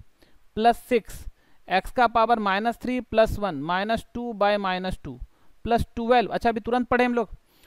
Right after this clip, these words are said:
वन by एक्स स्क्वायर का इंटीग्रेशन क्या होगा, माइनस वन by x, ठीक है। और एट, वन by x डीएक्स का क्या होता है, log modulus x और प्लस c, ये हो गया तुम्हारा। अब जो जो काट सकते हैं वो सबको काट दो। तो यहाँ से कट रहा है, टू थ्री जा सिक्स,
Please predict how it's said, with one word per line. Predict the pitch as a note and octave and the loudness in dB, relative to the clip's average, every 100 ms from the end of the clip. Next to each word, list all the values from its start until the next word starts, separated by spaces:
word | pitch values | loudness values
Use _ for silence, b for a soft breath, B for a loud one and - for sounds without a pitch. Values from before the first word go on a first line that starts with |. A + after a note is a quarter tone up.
| b | b
वन | D#3+ G3+ | -2 0
by | A3 B3 | 4 4
एक्स | A#3 A#3+ | 4 -6
स्क्वायर | - B3 | 0 0
का | A#3+ B3 | 2 0
इंटीग्रेशन | A#3 A#3+ A3+ B3 | 0 -2 -2 -2
क्या | B3+ | 4
होगा, | A#3+ A#3 B3 | 4 4 2
माइनस | G#3 F#3+ G#3+ A3 | 0 -2 0 -2
वन | F#3+ F3+ F3 | -2 -4 0
by | G3 C#3+ C#3 | 0 0 -4
x, | - - - - - - | -4 -4 -4 -6 -16 -4
ठीक | F3+ F#3+ | -4 2
है। | A3 | 0
और | D#3+ E3+ | 2 -2
एट, | F#3 A3 B3+ - - b b b | 0 2 2 2 -10 b b b
वन | E3 F#3 | -2 2
by | G#3+ A#3 | 4 4
x | A#3+ G#3 | 2 0
डीएक्स | A3+ A#3 - | 0 0 0
का | B3 | -2
क्या | B3+ | 2
होता | A#3 G#3+ B3 | 2 2 0
है, | A3 | 0
log | F#3 F#3+ G3+ F3+ | 2 2 2 0
modulus | E3 D#3+ F3+ F#3+ C#3+ | -2 -2 -2 -2 -2
x | D3+ - D#3+ | -4 0 0
और | D3+ | 0
प्लस | - F3 F#3+ - | -4 -6 -6 -8
c, | C3+ | -14
ये | B2 D#3 | -8 -6
हो | C3+ | -6
गया | A#2+ C#3 | -6 -8
तुम्हारा। | C3 A#2+ - - B B B | -8 -16 -18 -20 B B B
अब | - F#3+ | -4 0
जो | A3 | 0
जो | A#3 A#3+ | 2 0
काट | A3+ A3 | 2 2
सकते | A3+ A#3 - | 0 -6 -4
हैं | |
वो | A#3 | -4
सबको | A#3 A#3+ | -2 -4
काट | A3 A3+ A3+ | 2 2 2
दो। | A#3 G#3 - - b b b b | -2 -2 -8 -20 b b b b
तो | F3+ F3+ F3 - | -4 -2 -2 -4
यहाँ | F3 F#3+ G#3 | -2 -2 -2
से | A#3+ | 0
कट | A3 A#3 | 0 2
रहा | C4 | 0
है, | A#3+ - _ _ _ _ _ | -2 -14 _ _ _ _ _
टू | A#3 A#3+ | -8 -6
थ्री | - G#3 | -2 0
जा | G#3 C4 | 4 2
सिक्स, | - - F3 - | 0 -2 -2 2